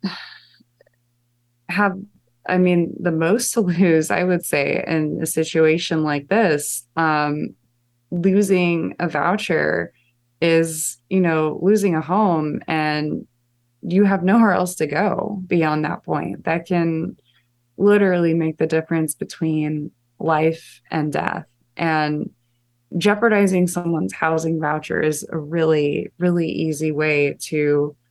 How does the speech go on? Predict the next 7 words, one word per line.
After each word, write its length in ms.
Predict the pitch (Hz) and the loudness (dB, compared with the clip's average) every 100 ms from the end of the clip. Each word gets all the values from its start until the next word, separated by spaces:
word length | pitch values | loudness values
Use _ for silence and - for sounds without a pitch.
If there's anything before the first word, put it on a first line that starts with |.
| _ _ _ _ _ _ _ | _ _ _ _ _ _ _
completely 600 | 208 190 190 220 214 175 | 2 2 2 0 2 2
destroy 800 | 160 147 - 156 151 92 101 190 190 _ | 0 -2 -2 -2 -2 -2 -2 -2 -6 _
someone's 600 | - 170 151 151 165 160 | -8 -4 -2 -2 -2 -2
life. 520 | - - 170 - - _ _ _ _ - | -2 -2 -4 -10 -18 _ _ _ _ -6
And 580 | 170 160 156 151 151 - _ _ _ _ _ _ 190 | -2 0 0 -2 -4 -8 _ _ _ _ _ _ -2
that 260 | 175 - | -2 0
aggressive, 800 | 180 175 175 175 - 160 156 160 | -4 -2 -2 -2 -2 0 0 0